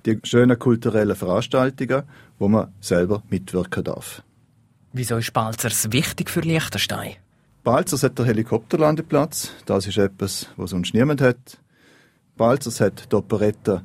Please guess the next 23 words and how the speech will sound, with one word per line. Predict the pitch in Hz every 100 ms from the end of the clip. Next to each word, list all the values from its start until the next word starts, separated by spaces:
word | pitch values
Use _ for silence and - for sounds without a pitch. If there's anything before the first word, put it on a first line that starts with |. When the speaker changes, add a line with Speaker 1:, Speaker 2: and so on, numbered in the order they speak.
| -
Speaker 1:
das | - -
Musical | 107 101 95 - 101 95 - _ -
und | 95 -
die |
Mundartbands. | 92 127 151 147 131 120 123 - - _ _ _ _ _ -
Und | - -
Balzers | 104 113 - 120
hat | 113 110 - - - -
der | 92 -
Wetterprophet, | 110 117 117 - 120 117 107 104 - -
der | 95
Kenny | - 92 87
Vogt. | - 123 - - - _ -
Ohne | 110 104
ihn | 92 110 127 - _ _ _ -
wäre | 107 101
die | 101
ganze | 98 101 -
Wetterstatistik | 90 - 117 117 - 110 - - 110 - - -
wahrscheinlich | 92 92 98 101
nicht | 92 87
so | - 95 95
exakt. | 120 - 76 - - -